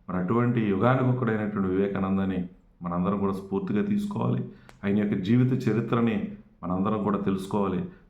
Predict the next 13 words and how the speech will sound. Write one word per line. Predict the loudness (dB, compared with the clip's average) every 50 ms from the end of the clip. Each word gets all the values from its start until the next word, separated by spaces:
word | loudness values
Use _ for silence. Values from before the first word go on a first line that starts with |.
| -12 -6 -2
గురువు | 2 4 4 4 4 2 2 0
పట్ల | 0 0 2 2 2 2 2 0 -6 -8 -12 -14 -8 -2
వివేకానంద | 2 4 4 4 4 4 4 4 4 2 2 2
గారు | 2 2 0 0
చూపించినటువంటి | -2 -2 0 0 2 2 4 2 2 2 2 2 2 2 2 0 0 0 0 0 0 0 0 -2 -4 -8 -14 -18 -20 -16 -12
ఆ | -12
శ్రద్ధని | -10 -6 -2 -2 0 0 0 0 0 0 0
కూడా | 0 0 2 2 2 2
ఈరోజు | 2 2 4 6 6 6 8 6 6 6 4
యువత | 4 4 2 0 0
నేర్చుకోవాల్సిన | 0 0 0 -2 -2 -2 -2 -2 -4 -4 -8 -8 -6 -4 -4
అవసరం | -4 -4 -6 -8 -8 -8 -8
ఉంది. | -8 -8 -10